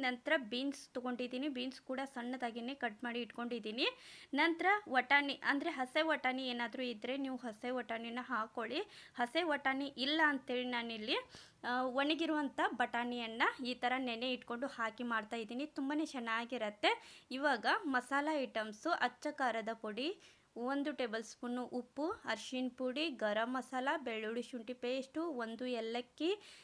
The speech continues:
ನಾಲ್ಕರಿಂದ ಐದು ಮೆಣಸುಕಾಳು, ಚಕ್ಕಿ, ಆಮೇಲೆ ಒಂದು ಹೂ ಮೊಗ್ಗು ಮತ್ತು ಎರಡು ಲವಂಗ, ಒಂದು ಪಲಾವ್ ಎಲೆ ತೊಗೊಂಡಿದ್ದೀನಿ. ನಂತರ ಇಲ್ಲಿ ಬ್ಯಾಡಗೆ ಮೆಣಸಿನ್ಕಾಯಿ, ನಾಲ್ಕರಿಂದ ಐದು ಬ್ಯಾಡಗೆ ಮೆಣಸಿನ್ಕಾಯಿ, ಸ್ವಲ್ಪ ಕೊತ್ತಂಬರಿ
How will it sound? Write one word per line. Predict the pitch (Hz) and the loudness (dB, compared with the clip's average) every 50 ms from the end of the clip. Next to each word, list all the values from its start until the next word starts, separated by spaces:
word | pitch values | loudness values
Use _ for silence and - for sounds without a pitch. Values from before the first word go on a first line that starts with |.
| - - - - 233 240 254 | -20 -18 -10 -6 -4 0 2
ನಾಲ್ಕರಿಂದ | 262 254 247 262 262 254 254 247 247 247 233 233 | 4 4 4 4 2 0 -2 -2 0 -2 -2 -2
ಐದು | 214 233 233 226 | -2 -4 -4 -4
ಮೆಣಸುಕಾಳು, | 220 233 247 254 - - - 240 240 240 269 330 339 339 - | -2 -4 -4 -6 -6 0 2 4 4 4 4 0 0 -2 -4
ಚಕ್ಕಿ, | - 247 214 208 - _ - - 285 311 381 466 - - - _ - - 269 | -4 -4 -4 -4 -10 _ -8 -4 0 0 0 0 -2 -10 -18 _ 0 2 2
ಆಮೇಲೆ | 277 285 285 277 285 269 | 2 2 2 2 2 2
ಒಂದು | 269 262 269 269 | 2 0 -4 -4
ಹೂ | - 262 262 262 269 262 | -4 -4 -4 -2 -2 -2
ಮೊಗ್ಗು | 262 233 214 208 320 370 440 427 277 269 | -4 -4 -6 -4 -2 -2 -2 -2 -6 -8
ಮತ್ತು | 233 - 240 247 233 | -4 -2 0 0 0
ಎರಡು | 220 226 233 226 240 247 220 | 0 0 0 0 -2 0 2
ಲವಂಗ, | 214 214 220 240 247 254 247 294 349 370 254 254 240 | 0 0 0 0 -2 0 0 0 0 0 0 0 0
ಒಂದು | 254 262 269 339 415 508 508 - - - _ - | 0 0 2 2 2 0 0 -2 -18 -10 _ 2
ಪಲಾವ್ | 262 262 254 254 240 254 254 | 2 4 4 4 2 2 2
ಎಲೆ | 247 277 381 - - | 2 0 0 0 0
ತೊಗೊಂಡಿದ್ದೀನಿ. | 285 247 240 240 220 226 220 208 208 208 208 208 - - 214 254 | -2 0 0 -2 -2 -2 -4 -2 -2 -2 -2 -4 -4 -4 0 2
ನಂತರ | 269 277 262 - 285 285 285 262 247 | 2 2 0 0 -2 -2 0 -2 -2
ಇಲ್ಲಿ | 233 233 330 415 330 233 | -2 -2 -2 -2 2 2
ಬ್ಯಾಡಗೆ | 226 226 226 233 240 285 277 269 | 2 2 2 0 -2 -2 -2 -2
ಮೆಣಸಿನ್ಕಾಯಿ, | 254 247 - - 240 233 - 240 233 220 220 226 | -2 -4 -4 -6 -8 -6 -4 -4 -4 -2 -2 -2
ನಾಲ್ಕರಿಂದ | 226 233 226 226 - 220 220 214 220 226 220 226 | -2 -2 -2 -4 -6 -8 -8 -6 -4 -4 -4 -4
ಐದು | 214 208 220 208 208 | -4 -6 -8 -4 -4
ಬ್ಯಾಡಗೆ | 202 202 202 214 240 233 240 | -4 -4 -2 -4 -6 -4 -4
ಮೆಣಸಿನ್ಕಾಯಿ, | 240 233 - 254 254 254 254 277 294 381 415 - - - - - _ - | -6 -6 -6 -6 -6 -4 -2 0 0 0 -2 -4 -12 -20 -20 -20 _ -4
ಸ್ವಲ್ಪ | - 233 233 233 240 233 220 226 | -2 -2 -2 -2 -4 -6 -4 -6
ಕೊತ್ತಂಬರಿ | 220 214 214 202 202 226 | -6 -4 -4 -4 -4 -6